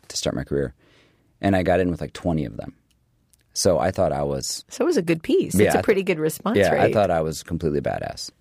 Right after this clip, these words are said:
Speaker 1: So I went and, you know, I'd opened my portfolio, and it got really quiet in there. And I'm like, "Huh, they must be blown away by my brilliance,"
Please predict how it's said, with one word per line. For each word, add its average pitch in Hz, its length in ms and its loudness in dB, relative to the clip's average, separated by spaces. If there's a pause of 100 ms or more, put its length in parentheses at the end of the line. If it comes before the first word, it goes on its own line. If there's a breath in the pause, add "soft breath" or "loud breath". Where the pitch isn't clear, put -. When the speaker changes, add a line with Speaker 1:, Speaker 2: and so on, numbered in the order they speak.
(120)
Speaker 1:
So 147 160 2
I 147 40 4
went 127 260 -2
and, 110 240 -4
you 117 80 0
know, 110 100 2
I'd 90 120 4
opened 104 180 2
my 101 140 2
portfolio, 120 560 2
and 98 80 -2
it 92 80 -2
got 101 180 2
really 127 160 0
quiet 165 340 -2
in 76 100 -4
there. 69 260 -6 (100)
And 95 100 2
I'm 113 60 4
like, 104 160 0
"Huh, 147 160 4 (220)
they 107 160 0
must 101 240 0
be 90 100 0
blown 101 240 2
away 104 240 2
by 85 140 2
my 85 120 2
brilliance," 92 520 2